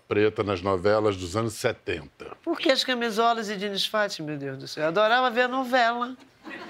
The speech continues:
Speaker 2: Aquelas cenas apaixonantes, era tudo verde, meio verde nos cenários. Agora era cada colada daqueles dois, né, né?
Speaker 1: Nossa!
Speaker 2: Colada é beijo, você sabe.
Speaker 1: Colada é beijo.
Speaker 2: Beijo
Speaker 1: É,
Speaker 2: na boca.
Speaker 1: é, é.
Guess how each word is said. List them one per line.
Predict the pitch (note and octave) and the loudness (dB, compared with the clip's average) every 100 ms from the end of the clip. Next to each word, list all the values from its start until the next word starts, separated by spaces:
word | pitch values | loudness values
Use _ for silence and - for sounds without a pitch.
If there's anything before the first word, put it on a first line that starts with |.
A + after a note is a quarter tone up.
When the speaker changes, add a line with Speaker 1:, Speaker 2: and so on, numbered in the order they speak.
| - - | -4 2
Speaker 2:
Aquelas | G#3+ B3+ A#3+ A3 | 4 4 2 2
cenas | - - A3 A3+ G#3+ - - F3 E3+ F#3+ | 0 2 2 4 2 -2 -6 -6 0 2
apaixonantes, | F#3+ G#3 G3 G#3 F#3+ G#3 A#3+ A#3 F#3 D#3+ | 4 2 2 0 2 4 4 4 2 4
era | F3+ F#3+ | 4 4
tudo | A#3+ A#3 | 0 -2
verde, | G3+ D#3+ G3 A3+ F3+ D3+ D3+ | -2 2 4 4 2 -2 0
meio | F3 F#3 | 2 2
verde | D#3 F3+ G3+ E3 | 2 2 2 2
nos | D#3+ D#3 | -2 -4
cenários. | D#3+ D#3+ D#3+ F3+ D#3 B2 G2+ - G#2+ G#2+ - - - - - _ C#3 | -4 -2 0 0 -2 -8 -10 -12 -18 -18 -20 -18 -18 -18 -20 _ -4
Agora | C3+ D3 | 2 4
era | F3 D3 | 4 2
cada | - E3+ G3 D#3+ | 0 2 2 0
colada | - D3 C#3 C#3+ E3+ D#3+ D3+ | 2 2 4 4 4 2 0
daqueles | C#3 C#3 E3+ C3+ | 0 0 0 0
dois, | B2 C#3+ D3+ D3 | -6 -4 -2 -2
né, | D3+ F3+ | -2 -2
né? | G#3 - | -4 -10
Speaker 1:
Nossa! | - A2 A2 A#2+ C3+ - - D3+ E3 - - - - | -4 2 4 4 2 0 0 2 2 -2 -8 -10 -2
Speaker 2:
Colada | E3 D#3 D#3+ F3 | 2 4 4 2
é | G3+ | 0
beijo, | E3+ C#3+ B2+ | 2 0 -2
você | - D#3 | -8 -10
sabe. | - C#3 B2 B2 _ _ - | -8 -10 -10 -16 _ _ -2
Speaker 1:
Colada | B2 A#2 A#2 D3+ | 2 4 4 2
é | |
beijo. | G#3 G#2+ A#2+ B2 D#2+ D#2 C#2+ | -2 4 4 6 2 -8 -12
Speaker 2:
Beijo | A#2+ D3+ E3 E3+ | -2 2 2 2
Speaker 1:
É, | |
Speaker 2:
na | F#3 | 0
boca. | C#3 D#3+ D3+ | 4 4 6
Speaker 1:
é, | B2 B2 D3+ C3+ - | 4 4 2 -2 2
é. | G#2+ G2+ | 2 2